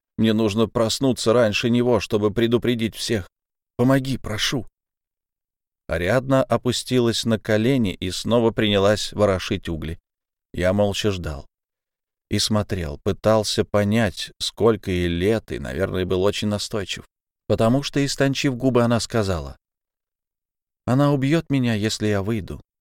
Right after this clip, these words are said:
Я протяжно вздохнул, тоже опустился перед костром. «Понимаю, прости». Девочка по-прежнему грелась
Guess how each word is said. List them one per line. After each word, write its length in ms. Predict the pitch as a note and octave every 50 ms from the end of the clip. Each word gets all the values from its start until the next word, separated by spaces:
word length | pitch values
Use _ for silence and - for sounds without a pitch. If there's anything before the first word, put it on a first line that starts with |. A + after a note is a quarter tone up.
| _ _ _ _ _ _ _ _ _ _ _ _ _ _ _ _ _ _ _ _ _ _ _ _ _ _ _ _ _ _ _ _ _
Я 220 | - D#2 F2 G#2 G#2
протяжно 600 | - A2+ G#2+ G#2 - A#2+ A2 A2 G2+ G#2 G2+ G2+
вздохнул, 640 | F#2+ F#2 F2+ G2 F2+ - - F#2 D#2 D2+ D#2 D#2+ - - _ _ _ -
тоже 280 | - G#2 G#2+ F#2 G2+
опустился 580 | F#2 F2+ - G2+ - - - G#2 G2+ - - F#2+
перед 260 | - F#2 F#2 F#2+ -
костром. 480 | - F#2+ F#2 - - - D#2 B1+ - - _ _ _ _ _ _ _ _ _ _ _ _
«Понимаю, 600 | - G2 F#2+ G2 F#2+ F#2 F2+ F2 F2 E2+ E2+ -
прости». 500 | - - F#2+ - - - - E2 D2+ D#2 - _ _ _ _ _ _ _ _ _ _ _ _ _ _ _ _ _ -
Девочка 380 | - A#2+ C3 C3 - - C3+
по-прежнему 580 | - C3+ B2+ - C#3+ C#3+ C3+ A#2 B2+ B2+ B2 A#2+
грелась 440 | A#2 A#2+ C3 B2+ A#2+ B2 - -